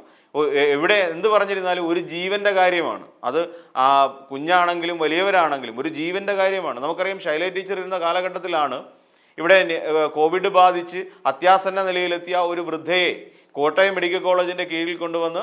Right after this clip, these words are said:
അവിടെ ട്രീറ്റ്മെൻറ്റ് നടത്തി, വളരെ ആർഭാടത്തോടു കൂടി ട്രീറ്റ്മെൻറ്റ് നടത്തി, അത് വിജയിച്ച് ഒടുവിൽ അവർ ജീവിതത്തിലേക്ക് മടങ്ങിപ്പോയ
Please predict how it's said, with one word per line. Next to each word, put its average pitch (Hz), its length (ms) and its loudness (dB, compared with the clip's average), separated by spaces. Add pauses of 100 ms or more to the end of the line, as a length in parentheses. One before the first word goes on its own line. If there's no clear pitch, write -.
അവിടെ 165 280 2 (120)
ട്രീറ്റ്മെൻറ്റ് 160 400 -6
നടത്തി, 170 440 -4 (220)
വളരെ 165 360 6 (180)
ആർഭാടത്തോടു 202 680 2
കൂടി 190 440 -4 (240)
ട്രീറ്റ്മെൻറ്റ് 160 340 -2
നടത്തി, 185 280 2
അത് 180 180 0 (100)
വിജയിച്ച് 190 440 -2 (360)
ഒടുവിൽ 180 360 2
അവർ 175 180 4 (160)
ജീവിതത്തിലേക്ക് 208 540 0
മടങ്ങിപ്പോയ 185 540 0